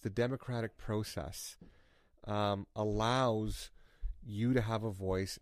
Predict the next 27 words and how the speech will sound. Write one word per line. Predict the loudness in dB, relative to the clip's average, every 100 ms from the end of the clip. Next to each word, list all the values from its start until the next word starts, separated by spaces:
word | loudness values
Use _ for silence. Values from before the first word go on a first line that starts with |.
| -8
and | -4
allows | -2 -2 -2 -2
you |
to | -4
cultivate, | -4 -6 -6 -6 -4 -4 -4 -8 -16 -18 -20 -20 -20 -16
uh, | -12 -10 -10 -10
people | -6 -4 -4
that | -6
share | -6 -6 -4 -4 -8 _ -10
your | -6 -4
voice | -2 -2 -2 -6
and |
your | -6
opinion. | -6 -6 -6 -6 -10 -20 _ -6
And | -4
I'll |
give | -2 -2
you |
a |
great | 0 0 0
example. | -2 -4 -4 -6 -10 -14 -20 -14 -8
This | -6
whole | 0 2 2
idea | 2 2 0
of | 0 -6
sanitized | -6 -2 -2 -2 -4 -2 -2 -2
politicians, | -8 -4 -4 -4 -8 -10 -8 -8 -8